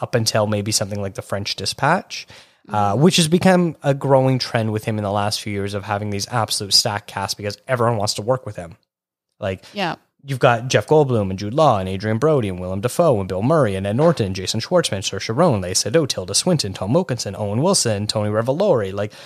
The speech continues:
Speaker 1: I, I just named maybe a quarter of the big cast there. Like, there, there's
Speaker 2: Yeah,
Speaker 1: so
Speaker 2: yeah,
Speaker 1: many
Speaker 2: yeah.
Speaker 1: people in that. And, and that's, <laughs> it's funny. I was reading the trivia for The French Dispatch, and it's talking about how there's, like, eleven Oscar-winning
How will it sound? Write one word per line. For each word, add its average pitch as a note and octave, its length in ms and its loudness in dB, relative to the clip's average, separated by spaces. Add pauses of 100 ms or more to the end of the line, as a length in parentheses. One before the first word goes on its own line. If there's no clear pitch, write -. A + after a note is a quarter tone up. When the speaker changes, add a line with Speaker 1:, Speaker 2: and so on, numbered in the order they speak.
(460)
Speaker 1:
I, C3+ 220 2
I D#3 120 2
just D#3+ 180 0
named D3 260 4
maybe B2 400 2
a A2+ 100 0
quarter B2+ 480 2
of A2 120 2
the A2+ 80 -2
big G#2 180 -4
cast G2+ 380 0
there. F#2 160 -6
Like, F#2+ 160 -4
there, A2+ 160 0
there's B2 220 -2
Speaker 2:
Yeah, E3+ 80 0
Speaker 1:
so C#3 200 4
Speaker 2:
yeah, C3 80 4
Speaker 1:
many B2 160 4
Speaker 2:
yeah. A#2+ 160 -2
Speaker 1:
people A2 260 -2
in G2+ 80 -2
that. F#2+ 180 -6
And, G#2 280 -2
and A#2 180 0
that's, - 420 -2
<laughs> - 720 -2
it's D3+ 240 4
funny. B2 180 4
I A2+ 40 2
was A#2 120 0
reading D3 220 2
the B2+ 60 2
trivia A#2 400 2
for - 140 0
The A2+ 80 2
French G#2+ 320 -2
Dispatch, G2 500 -4
and A2+ 100 -8
it's G#2 200 -8
talking - 360 -2
about G#2+ 160 -2
how A2+ 120 -2
there's, G#2+ 200 -2
like, G#2 180 0 (840)
eleven B2 600 2 (380)
Oscar-winning A#2 880 0